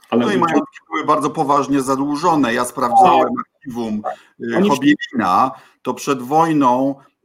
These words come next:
Speaker 2: y, to było za-, zadłużenie grubo ponad sto tysięcy złotych wobec zakładów zbożowych w Poznaniu. Po prostu w trakcie g-, wielkiego kryzysu,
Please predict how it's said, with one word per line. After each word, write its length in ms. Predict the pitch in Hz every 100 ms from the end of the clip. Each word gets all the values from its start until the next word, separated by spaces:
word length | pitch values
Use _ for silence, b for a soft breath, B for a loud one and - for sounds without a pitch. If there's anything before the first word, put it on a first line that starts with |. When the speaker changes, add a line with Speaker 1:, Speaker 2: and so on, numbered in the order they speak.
| -
Speaker 2:
y, 100 | 131
to 180 | 135 135
było 360 | 139 143 139
za-, 300 | 131 139 135 135
zadłużenie 720 | 120 123 131 135 120 139 139 127
grubo 540 | 120 147 185 180 147
ponad 340 | - 143 131
sto 160 | - 147
tysięcy 600 | 143 131 143 131 123 131
złotych 580 | 110 123 139 131 120 98
wobec 320 | 117 117 107
zakładów 560 | 110 117 143 127 120 95
zbożowych 580 | 101 98 107 90 92
w 60 | -
Poznaniu. 760 | 113 101 113 104 87 87 104 139 b b b
Po 100 | 151
prostu 300 | 151 165 -
w 80 | 160
trakcie 340 | 165 156 -
g-, 140 | 151 175
wielkiego 480 | 147 156 165 151 156
kryzysu, 880 | 160 170 196 220 - 98 90 131